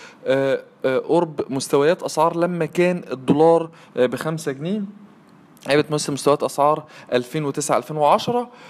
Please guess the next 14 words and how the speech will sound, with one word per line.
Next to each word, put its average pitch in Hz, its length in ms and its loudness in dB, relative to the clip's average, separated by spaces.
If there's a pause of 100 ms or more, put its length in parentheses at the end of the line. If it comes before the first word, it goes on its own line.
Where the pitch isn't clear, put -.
(180)
ومن 170 500 4 (1400)
ضمنها 160 760 2
القلعة 170 680 0
وريبيا 139 640 0
Investment 170 680 -4
ومصريين - 1600 -4
الإسكان. 185 560 -2 (400)
فبنفكرك 135 720 -2
إن 123 120 -6
ريبيا 139 300 0
انفستمنت 139 500 -6
ده 147 80 -2
من 143 140 -6
الأسهم 156 580 -4